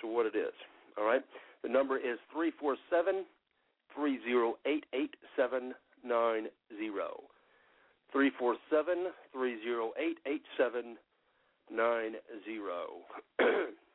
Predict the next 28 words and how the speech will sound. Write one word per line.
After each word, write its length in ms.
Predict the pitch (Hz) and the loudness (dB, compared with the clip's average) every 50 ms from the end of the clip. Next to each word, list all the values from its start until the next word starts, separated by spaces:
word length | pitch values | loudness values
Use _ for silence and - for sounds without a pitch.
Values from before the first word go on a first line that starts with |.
| _ - - _ _ - 131 | _ -20 -20 _ _ -6 -4
And, 380 | 123 120 120 117 117 110 110 | -2 0 0 -2 -2 0 2
uh, 160 | 117 113 107 104 - _ _ _ _ _ _ _ _ _ _ - - - _ _ - - - - - - - - - _ _ _ - | 2 2 2 0 -2 _ _ _ _ _ _ _ _ _ _ -20 -20 -20 _ _ -20 -20 -20 -20 -20 -20 -20 -20 -20 _ _ _ 0
this 80 | - 147 | 0 2
is 180 | 139 185 170 160 | 4 4 2 2
the 60 | - | 2
time 180 | 175 185 175 | 2 2 2
of 60 | 175 160 | 0 -2
the 60 | 147 - | -2 -2
show, 140 | - 175 160 - - | 0 -2 -2 0 0
too, 140 | 190 160 131 | 0 0 0
where 100 | 143 143 | 0 -2
you 80 | 135 | 0
guys 200 | 131 139 135 127 117 - | 0 0 0 0 -2 -2
call 220 | - 139 143 143 139 | 0 2 2 2 2
in 260 | 135 127 120 120 123 113 - - - 98 _ - - | 2 0 -2 -4 -8 -12 -18 -20 -20 -20 _ -12 -6
and, 460 | - 127 123 120 117 110 110 110 107 - - - - - - - - - - - _ _ _ _ _ _ _ _ _ _ _ _ _ _ _ _ _ _ _ _ _ _ _ _ _ _ _ _ _ _ _ _ _ _ _ _ _ _ _ _ _ - | -4 -2 0 0 0 0 0 -2 -6 -10 -12 -12 -14 -16 -18 -18 -20 -20 -20 -20 _ _ _ _ _ _ _ _ _ _ _ _ _ _ _ _ _ _ _ _ _ _ _ _ _ _ _ _ _ _ _ _ _ _ _ _ _ _ _ _ _ -4
and, 420 | - 117 117 113 113 110 110 107 110 | 0 2 4 4 4 2 2 2 2
uh, 260 | 110 107 104 104 98 104 | 2 2 2 0 0 0
we 80 | 117 | 0
let 140 | 120 123 120 - | 0 0 0 -2
you 120 | 127 113 | -4 -2
get 120 | 117 123 120 | 2 2 2
on 100 | 120 120 | 2 2
the 60 | 110 - | 0 0
phone 400 | - 123 123 123 123 123 123 123 - 92 | 0 2 2 2 2 0 -2 -4 -4 -2
and 160 | 110 107 101 - - | -2 -4 -4 -2 0
tell 240 | - 127 120 120 117 | 2 4 4 4 2
your 280 | 113 113 110 107 101 | 2 0 0 0 -2